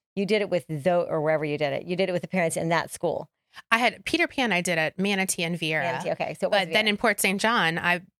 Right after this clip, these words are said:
Speaker 2: did a bunch of shows there. And then my first school was in Fort Pierce.
Speaker 1: So you,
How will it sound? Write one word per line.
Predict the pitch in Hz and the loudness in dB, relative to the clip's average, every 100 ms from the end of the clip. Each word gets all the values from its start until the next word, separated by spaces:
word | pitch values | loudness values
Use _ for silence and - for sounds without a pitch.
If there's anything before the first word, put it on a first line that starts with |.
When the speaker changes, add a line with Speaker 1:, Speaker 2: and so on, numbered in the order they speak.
| 175 | -2
Speaker 2:
did | 185 | 0
a | 180 | 0
bunch | 180 | -2
of | 175 | -2
shows | - 170 | -4 -2
there. | 196 190 | 0 2
And | 170 | 0
then | 180 | 0
my | 170 | -2
first | 170 294 349 - | -2 -2 0 0
school | - 165 | 0 -2
was | 170 | -2
in | 175 | -4
Fort | 170 170 - | -4 -4 -6
Pierce. | 185 123 - - - | -10 -10 -12 -14 -16
Speaker 1:
So | - 226 | -2 0
you, | 208 208 | 0 -4